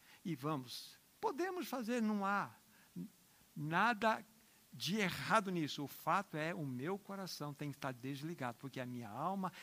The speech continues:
ela não se satisfará. Porque a nossa alma foi criada de tal forma por Deus que ela só encontrará paz quando ele for o centro, o Senhor mesmo for o centro dela.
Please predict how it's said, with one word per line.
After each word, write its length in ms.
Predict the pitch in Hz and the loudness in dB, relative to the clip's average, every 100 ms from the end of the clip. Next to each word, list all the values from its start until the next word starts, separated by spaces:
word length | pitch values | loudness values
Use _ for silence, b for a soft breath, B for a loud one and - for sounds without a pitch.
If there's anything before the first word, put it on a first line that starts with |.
| B | B
ela 240 | 147 143 | 0 0
não 540 | 139 135 139 156 202 247 | 0 -2 0 0 0 -2
se 240 | - 180 | -4 -6
satisfará. 1120 | - - 165 170 - 175 - - 170 151 131 104 - - - - - - - - - _ - | -8 -6 -6 -8 -12 -10 -10 -10 -10 -8 -8 -10 -20 -20 -20 -20 -20 -20 -20 -20 -20 _ -20
Porque 240 | - 156 151 | -8 -4 0
a 60 | |
nossa 340 | 135 135 131 123 | 0 -2 -4 -6
alma 380 | 113 151 175 147 | -2 0 0 -2
foi 180 | 151 | -6
criada 480 | 139 131 127 143 147 | -8 -6 -4 -2 -2
de 120 | 123 127 | -8 -4
tal 260 | - 220 | 0 0
forma 380 | 214 185 180 160 | 0 -2 -2 -2
por 200 | - 147 | -4 -8
Deus 380 | 120 127 151 170 B B | -6 -6 -6 -8 B B
que 120 | - 151 | -2 2
ela 180 | 147 | 2
só 540 | 139 - - 190 233 233 B B B | 2 -2 0 2 2 0 B B B
encontrará 720 | - 160 151 156 143 143 139 | -6 -4 -2 -2 0 0 0
paz 380 | 131 151 165 180 | 0 2 2 2
quando 240 | - 160 156 | -2 -4 -2
ele 120 | 143 | -4
for 220 | - 160 | -4 -6
o 60 | 165 | -4
centro, 640 | - - 175 185 147 110 - | -4 -4 -2 -2 -4 -12 -14
o 80 | - | -10
Senhor 360 | - - 196 226 | -6 -4 -2 0
mesmo 240 | 185 175 | -2 -2
for 120 | 185 | -4
o 40 | 180 | -4
centro 400 | - - 127 196 | -4 -4 -8 -12
dela. 420 | 208 247 262 233 | -12 -12 -10 -12